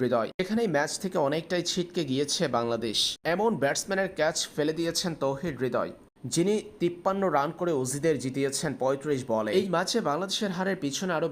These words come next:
বেশ কয়েকটি কারণ রয়েছে, সেগুলোর মধ্যে অন্যতম বৃষ্টির বাধা। বৃষ্টির বাধা না থাকলে নিরবিচ্ছিন্নভাবে ম্যাচ হলে ম্যাচে বাংলাদেশের বোলিং ইনিংসে পাওয়ার প্লের পর ম্যাচে ফিরেছিল টাইগাররা। সেখানে লেগ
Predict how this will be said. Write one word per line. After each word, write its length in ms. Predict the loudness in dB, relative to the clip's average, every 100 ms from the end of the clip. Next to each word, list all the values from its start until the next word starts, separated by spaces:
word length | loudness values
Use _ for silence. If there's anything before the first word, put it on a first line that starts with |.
| 0
বেশ 140 | -2 0
কয়েকটি 300 | 0 0 -4 0
কারণ 220 | 0 2 2
রয়েছে, 240 | 2 0 -2 -4
সেগুলোর 380 | -2 0 2 2
মধ্যে 200 | 0 0 -2
অন্যতম 340 | 0 0 0 0 -2 -4 0
বৃষ্টির 380 | 0 2 0 2
বাধা। 280 | 2 2 0 0 -6 -2
বৃষ্টির 360 | -2 0 0 0
বাধা 240 | 0 0 0 0
না 80 | 0 -2
থাকলে 260 | -4 -2 -4 0
নিরবিচ্ছিন্নভাবে 920 | 2 2 0 -2 0 0 0 0 0 2
ম্যাচ 180 | 0 0 0
হলে 140 | 2 2
ম্যাচে 220 | 2 2 4
বাংলাদেশের 440 | 4 2 0 0 0 4
বোলিং 240 | 4 4 2
ইনিংসে 320 | 2 2 2 0 0 2
পাওয়ার 200 | 2 2
প্লের 220 | 0 -2 2
পর 140 | 0 0 -6 _ -20 -2
ম্যাচে 260 | 0 2 0 0
ফিরেছিল 400 | 0 2 2 2 4
টাইগাররা। 440 | 4 4 2 4 2 0 0
সেখানে 320 | 0 2 2 0 -4 -4 2
লেগ 140 | 2